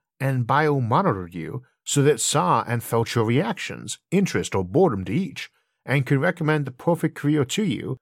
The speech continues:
for your talents and enthusiasm. This is a group of temptations that in many ways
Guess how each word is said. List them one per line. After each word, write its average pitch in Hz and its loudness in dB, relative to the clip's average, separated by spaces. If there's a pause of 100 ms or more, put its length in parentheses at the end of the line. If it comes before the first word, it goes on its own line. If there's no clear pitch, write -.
for 127 2
your 139 2
talents 135 -6
and 92 -8
enthusiasm. 98 -2 (640)
This - 2
is 214 -2
a 175 2
group 160 2
of 131 -6
temptations - -4
that 123 0
in 113 0
many 175 2
ways 165 -4